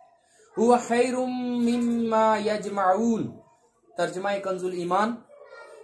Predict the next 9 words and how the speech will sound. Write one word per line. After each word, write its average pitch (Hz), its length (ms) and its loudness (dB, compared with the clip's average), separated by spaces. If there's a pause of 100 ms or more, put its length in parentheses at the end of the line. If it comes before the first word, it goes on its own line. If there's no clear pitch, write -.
(100)
तुम 226 160 2
फरमाओ 226 440 2
अल्लाह 226 420 2
ही 240 160 2
के 269 220 -2
फजल 220 460 -2
और 208 520 -4 (260)
उसकी 285 420 -2
रहमत 220 640 0